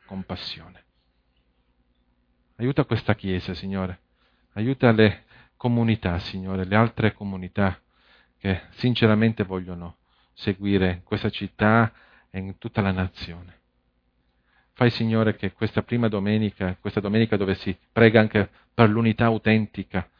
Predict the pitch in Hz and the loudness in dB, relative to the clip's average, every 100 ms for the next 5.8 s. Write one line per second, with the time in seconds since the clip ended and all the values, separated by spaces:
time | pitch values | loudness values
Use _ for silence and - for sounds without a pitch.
0 | _ _ _ _ 101 107 104 98 92 - | _ _ _ _ -6 -4 -2 -2 -6 -6
1 | 95 - 95 - 101 101 95 - 107 104 | -6 -6 -14 -2 0 2 0 -2 -8 -6
2 | 95 92 85 98 95 _ _ _ _ - | -8 -10 -6 -4 -4 _ _ _ _ -6
3 | 120 113 110 104 101 - 95 - - 107 | -4 -2 -2 0 0 0 0 -4 -8 -2
4 | 120 127 117 113 98 98 98 95 87 87 | 0 -2 -8 -8 0 0 0 -4 -4 -4
5 | 85 92 - 87 - - - 107 | -6 -6 -8 -10 -16 -18 -18 -18